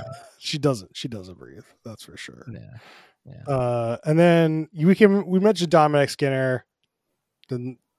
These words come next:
Speaker 1: nothing to say about that guy. He's not wearing crazy glasses.
Speaker 2: He does wear very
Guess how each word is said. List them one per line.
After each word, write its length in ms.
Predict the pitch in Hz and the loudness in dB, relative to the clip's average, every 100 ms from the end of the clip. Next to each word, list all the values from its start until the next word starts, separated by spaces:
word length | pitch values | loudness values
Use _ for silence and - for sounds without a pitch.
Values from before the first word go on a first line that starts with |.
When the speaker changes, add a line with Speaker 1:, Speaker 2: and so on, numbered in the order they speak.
| _ | _
Speaker 1:
nothing 280 | 117 107 98 | -12 -12 -16
to 60 | |
say 160 | - 98 | -16 -18
about 200 | 65 - | -20 -20
that 160 | - | -20
guy. 220 | - - - | -20 -20 -10
He's 180 | - 165 | -2 4
not 160 | 180 165 | 6 6
wearing 220 | 170 147 | 6 2
crazy 280 | 127 117 98 | -2 -8 -10
glasses. 640 | 87 82 - 147 - - - _ _ _ _ _ _ - | -20 -20 -18 -14 -12 -12 -16 _ _ _ _ _ _ -10
Speaker 2:
He 200 | 101 175 | -4 -2
does 220 | 190 233 | 0 0
wear 280 | 202 165 139 | 2 4 2
very 800 | 127 139 143 139 131 127 120 | 2 0 2 2 0 -2 -4